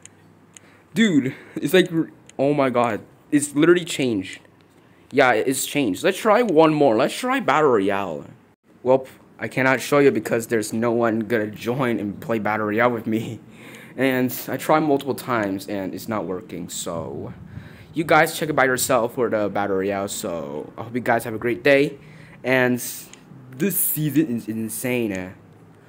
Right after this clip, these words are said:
I pretty like this season, so I hope you guys have a great day. And you can see each other's loadout. That was pretty, pretty good. Hold up, let me check.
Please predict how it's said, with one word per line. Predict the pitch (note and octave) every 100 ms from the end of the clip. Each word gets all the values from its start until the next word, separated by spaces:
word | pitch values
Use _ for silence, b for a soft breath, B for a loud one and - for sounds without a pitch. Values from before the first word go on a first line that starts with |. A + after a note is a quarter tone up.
| B B B B -
I | D3
pretty | D3+ A3+ G3
like | B2 C3+
this | B2+ A#2
season, | - G#2+ G2 F2 F2+
so | - - A2+ F#2+ F#2 F2+ - -
I | A2+
hope | A#2+
you | B2
guys | A#2+ A#2
have | A2+
a |
great | G#2 A#2+
day. | C3+ D3+ D3 C#3+ -
And | D#3+ D#3+ D#3+
you | E3+
can | - F#3
see | F3 - - F#3 F3+ F#3+ F3 B B B B -
each | D#3+ -
other's | G#3 G3 F3+ F3+
loadout. | F3 F3 A#3+ F#3 C3 A#2
That | D#3
was | G3 E3+ - - _ _
pretty, | - E3+ F3+
pretty | E3+ D#3
good. | C3 C#3+ A2+ G2 _ B B B B B
Hold | C3+ B2+
up, | A2
let | A#2
me | C#3 C#3
check. | - - C3+ A#2+ B2 -